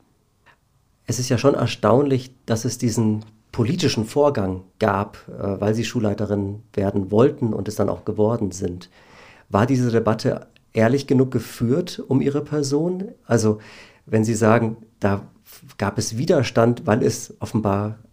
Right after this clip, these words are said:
rassistische Gedanken, Hintergedanken gab, ähm, hätte man das in irgendeiner Weise mal klar thematisieren müssen?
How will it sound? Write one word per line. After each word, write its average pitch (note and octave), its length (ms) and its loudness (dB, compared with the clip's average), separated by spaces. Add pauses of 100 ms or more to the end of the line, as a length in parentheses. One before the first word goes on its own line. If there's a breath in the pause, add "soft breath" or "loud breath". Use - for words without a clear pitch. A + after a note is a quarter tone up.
(140)
rassistische - 840 0
Gedanken, C3+ 600 0
Hintergedanken G#2+ 800 0
gab, G2+ 340 -4 (540 soft breath)
ähm, A2 340 2 (560 soft breath)
hätte B2 220 4
man B2 180 6
das A#2+ 160 2
in C#3 100 2
irgendeiner A#2+ 460 2
Weise A2+ 240 4
mal G2+ 260 2 (140)
klar G#2 220 -2
thematisieren G#2+ 720 2
müssen? D3+ 340 -8